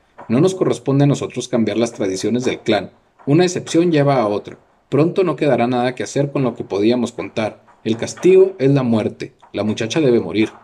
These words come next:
Hubo unos cuantos gestos de asentimiento. Brun no contestó inmediatamente. Braud tiene razón, pensó. ¿Qué otra decisión puedo tomar?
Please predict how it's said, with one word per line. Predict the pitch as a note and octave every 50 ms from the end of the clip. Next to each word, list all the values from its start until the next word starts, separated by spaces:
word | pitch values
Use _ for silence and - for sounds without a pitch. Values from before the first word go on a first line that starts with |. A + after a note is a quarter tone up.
| _ _ _ _ _ _ _ _ _ _ _ - -
Hubo | F3+ G#3+ A3+
unos | A3+ G#3+ A3 G#3+ -
cuantos | - D3+ D3 D3 C#3+ D#3 C#3+
gestos | - B2+ - - C#3 C#3
de | C#3
asentimiento. | A2 - A2 G2+ - G2 G#2+ A2 G#2+ G2+ - - - _ _ _ _ _ _ _ _ - _ _ _ - - - - _ _ - _ _ _ _ _ _ _ _ -
Brun | C3+ C#3 D3+ D#3+ E3+ - A3+ - - - -
no | C3+ C#3+ D3
contestó | C#3+ D#3 D3+ C#3+ A#2+ - - C#3+
inmediatamente. | C#3 C3 A2+ G#2+ G#2 G2+ - F#2+ F2+ A#2+ C#3+ C#3+ A#2 - - - _ _ _ _ _ _ -
Braud | - D#3+ G3 G#3+ G#3
tiene | - G3 F#3+ F#3+ F#3
razón, | C#3+ A#2 - A#2 A2+ G#2+ A2
pensó. | - F#2 F#2+ F#2 - F#2+ F#2 - - - _ _ _ _ _ _ _ - - - - -
¿Qué | - G3+
otra | A#3+ A#3 - B3 B3
decisión | A3+ F3 D3 - B2 - - D3+ D3+ D3
puedo | - C#3+ C#3+ C#3 C3+
tomar? | - G#2+ G2+ F2+ D#2 E2 - _